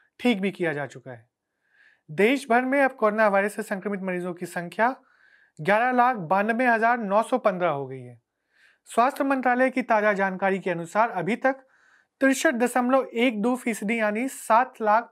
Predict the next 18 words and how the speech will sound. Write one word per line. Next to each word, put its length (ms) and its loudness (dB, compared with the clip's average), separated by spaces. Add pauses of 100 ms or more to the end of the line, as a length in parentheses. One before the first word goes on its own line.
(120)
तिरपन 340 -2
हजार 440 -2
पचास 500 -2 (480)
मरीजों 360 2
को 120 0
ठीक 320 -4
किया 140 0
जा 140 -4
चुका 260 -14
है, 160 -16 (600)
लेकिन 360 0
संक्रमण 460 -2
के 120 -2
कारण 320 0
अभी 240 -2
तक 220 0
अट्ठाईस 600 -2
हजार 380 -2